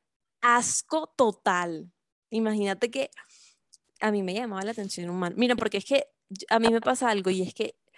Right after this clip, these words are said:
yo he querido con muchos manes en mi vida, pero yo siento que es como la vida y Dios que me dice como que, "Ay, no". O sea, y "Ay, no, ay, no", y me, y me hace pasar pena porque le, por, por terca, marica,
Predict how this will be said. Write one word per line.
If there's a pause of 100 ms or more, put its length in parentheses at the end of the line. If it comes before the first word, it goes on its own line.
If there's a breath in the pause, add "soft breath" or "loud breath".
(300 loud breath)
yo
he
querido
con
muchos
manes
en
mi
vida,
pero (100)
yo
siento
que
es
como
la
vida
y
Dios
que
me
dice
como
que,
"Ay,
no".
O
sea,
y (300 loud breath)
"Ay,
no,
ay,
no",
y
me,
y
me
hace
pasar
pena (360 soft breath)
porque
le,
por,
por
terca,
marica,